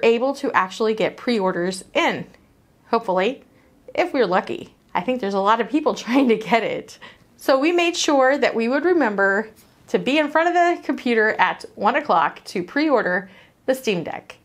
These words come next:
At least try to pre-order in hopes that we would actually be able to do it. First, we tried for the two fifty-six gig Steam Deck.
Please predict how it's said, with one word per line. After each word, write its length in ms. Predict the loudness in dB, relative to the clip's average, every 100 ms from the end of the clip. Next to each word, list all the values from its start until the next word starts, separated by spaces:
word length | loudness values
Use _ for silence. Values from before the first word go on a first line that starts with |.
| -4
At 140 | 0
least 240 | 0 -2 -6
try 460 | -2 2 2 2
to 120 | -2
pre-order 600 | -2 0 0 -2 -6 -10 _ -6
in 180 | -4 0
hopes 480 | 2 2 0 -4
that 340 | -2 -2 -2 -10 -20 -20 _ _ _
we 80 | 0
would 140 | 4 2
actually 300 | 0 -2 -2
be 140 | 0
able 120 | -2
to 80 | -4
do 180 | 0 0
it. 320 | -2 -10 -20 -20 _ -20
First, 480 | -6 0 2 2 -2
we 160 | -2 0
tried 340 | 2 2 0
for 220 | 2 2
the 140 | 4 0
two 240 | -2 -2
fifty-six 500 | -2 -2 -4 -6 -6
gig 600 | -14 -2 0 0 -2 -10
Steam 320 | -8 -4 -2
Deck. 240 | 0 -2